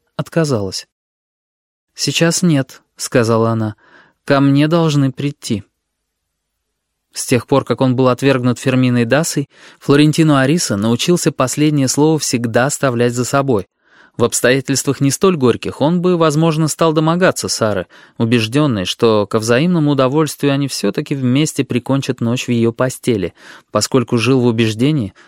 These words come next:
что если женщина переспала с мужчиной хоть однажды, она затем будет спать с ним каждый раз,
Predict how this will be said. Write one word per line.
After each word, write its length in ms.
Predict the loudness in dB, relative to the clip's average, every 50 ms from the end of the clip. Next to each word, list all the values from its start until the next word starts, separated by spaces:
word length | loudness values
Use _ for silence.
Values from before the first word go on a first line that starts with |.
| _ -16
что 200 | -10 -4 0 0
если 360 | 2 2 2 0 0 0 0
женщина 500 | 0 2 2 0 0 0 -2 -4 -4 -4
переспала 460 | -4 -4 -6 -4 -2 0 0 2 0
с 80 | 0 -2
мужчиной 400 | -4 -4 -4 -4 -2 -2 -2 -2
хоть 200 | -2 -4 -2 0
однажды, 600 | -2 -2 0 -2 -2 -2 -2 -2 -4 -6 -6 -8 _ _ -20 -20 -20 _ _
она 280 | -4 -2 0 2 2
затем 380 | 2 2 2 2 2 2 2 2
будет 240 | 2 2 0 0 -2
спать 280 | -2 -2 -2 -2 -2
с 100 | -2 -2
ним 160 | -2 -2 -2
каждый 540 | -2 0 0 2 2 2 2 0 0 2 2
раз, 320 | 2 0 0 -2 -6 -10